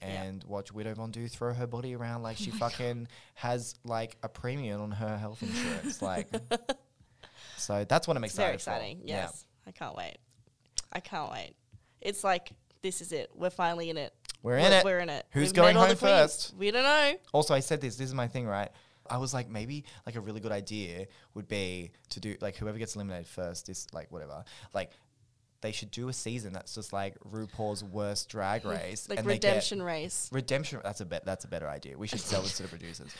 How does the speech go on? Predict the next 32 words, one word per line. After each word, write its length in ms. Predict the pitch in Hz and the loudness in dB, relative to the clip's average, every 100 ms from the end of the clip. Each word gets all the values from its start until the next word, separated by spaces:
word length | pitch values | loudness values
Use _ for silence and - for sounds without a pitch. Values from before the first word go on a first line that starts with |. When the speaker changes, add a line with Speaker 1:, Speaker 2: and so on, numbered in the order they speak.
| 359 | -2
Speaker 1:
<laughs> 120 | - 359 | 0 2
Speaker 2:
Um, 280 | - 214 208 | 4 4 2
yeah, 200 | 135 170 | 4 4
RuPaul's 440 | 113 131 - 139 - | 4 4 4 4 0
Redemption 400 | 104 104 - 101 | -2 -2 -4 -4
Race, 320 | 82 78 - | -4 -6 -8
and 80 | 113 | -6
what 120 | 110 120 | -2 0
it 80 | 120 | 0
Speaker 1:
That's 120 | 110 | 0
Speaker 2:
is 140 | 92 98 | -2 -2
is 500 | 220 220 226 214 202 | 2 4 4 4 2
they 100 | - | 2
get 160 | 117 98 | 0 0
Speaker 1:
fun. 20 | |
Speaker 2:
every 200 | 120 135 | -2 -2
queen 240 | - 127 117 | -4 -2 -2
that 100 | 107 | -2
was 100 | 101 | -4
eliminated 420 | 104 107 98 85 | -4 -2 -4 -6
first 800 | - 110 98 78 113 - - - _ _ _ _ _ | -6 -2 -2 -2 -4 -6 -8 -12 _ _ _ _ _
to 100 | - | -6
come 280 | 131 117 117 | -4 -2 0
back 280 | 110 98 95 - | 2 0 -2 -8
and 100 | 104 | -8
compete 400 | 117 107 113 110 | -6 -6 -6 -6
all 180 | 101 101 | -6 -6
together 420 | 104 107 101 90 | -6 -4 -2 -4
to 100 | 104 | -6
see 220 | 95 107 95 | -6 -6 -6
who 160 | 95 | -4
Speaker 1:
Yes. 640 | 113 113 110 110 104 - | -2 -2 -2 -4 -6 -10